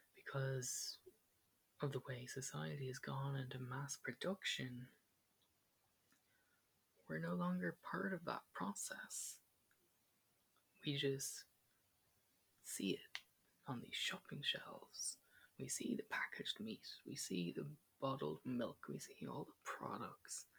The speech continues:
already made. We don't have a glimpse into the process anymore. So,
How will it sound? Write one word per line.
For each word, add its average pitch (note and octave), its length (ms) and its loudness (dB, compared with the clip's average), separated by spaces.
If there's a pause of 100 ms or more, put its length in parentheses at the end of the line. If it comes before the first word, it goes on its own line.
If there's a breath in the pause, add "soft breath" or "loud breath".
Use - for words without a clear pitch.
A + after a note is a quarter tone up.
(400 loud breath)
already F#3 200 2
made. E3+ 540 0 (1080 soft breath)
We E3 420 4
don't F3 280 4
have D3+ 120 4
a D3+ 140 -2 (100)
glimpse G3 340 4
into C#3 160 0
the - 60 -4
process - 520 4
anymore. - 540 -6 (1200 loud breath)
So, C3 680 -2